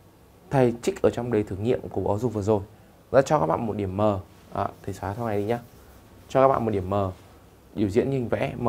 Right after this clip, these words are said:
đây là có tọa độ là x bằng ba và y bằng trừ bốn. Đấy, M là ba và trừ bốn. Người ta hỏi là tìm phần thực của phần ảo của Z. Ô, phần thực là bằng ba,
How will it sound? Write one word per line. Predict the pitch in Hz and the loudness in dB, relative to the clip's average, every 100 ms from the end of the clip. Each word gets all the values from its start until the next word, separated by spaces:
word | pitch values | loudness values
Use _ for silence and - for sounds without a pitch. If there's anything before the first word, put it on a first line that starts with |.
| 110 | 4
đây | 117 120 | 4 4
là | 107 | 2
có | 98 | 2
tọa | 107 | 4
độ | 127 - | 4 4
là | 104 98 - - | 2 -2 -2 -4
x | - | -4
bằng | 113 104 | -4 0
ba | 117 127 113 | 0 0 -2
và | 101 104 | -6 -6
y | 110 107 | -4 -4
bằng | 92 92 | -6 -8
trừ | - | -4
bốn. | 101 101 147 - - - - _ - | 2 2 2 -4 -20 -20 -20 _ -12
Đấy, | - - | -10 -8
M | 101 101 98 | -4 -2 -2
là | 95 95 - - - - - - - - - - - | -4 -6 -14 -20 -20 -20 -20 -20 -20 -20 -20 -20 -10
ba | 107 113 110 110 - | -2 -2 -2 -10 -6
và | 95 | -6
trừ | - 101 | -4 -2
bốn. | 95 107 - - - - | 0 0 -2 -16 -20 -6
Người | 120 | 0
ta | 139 | 2
hỏi | 143 127 95 90 | 2 2 0 2
là | 95 92 95 - | 2 2 0 -2
tìm | 104 | -6
phần | 101 95 | -4 -4
thực | 104 | -4
của | 95 | -6
phần | 101 101 | -6 -4
ảo | 92 82 | -4 -4
của | 90 | -6
Z. | 127 165 - - - - - - | -6 -8 -12 -20 -20 -20 -20 -6
Ô, | - 131 | 2 2
phần | 131 120 | 2 -2
thực | 120 117 | -2 2
là | 117 | 2
bằng | 117 | 4
ba, | 123 131 | 4 2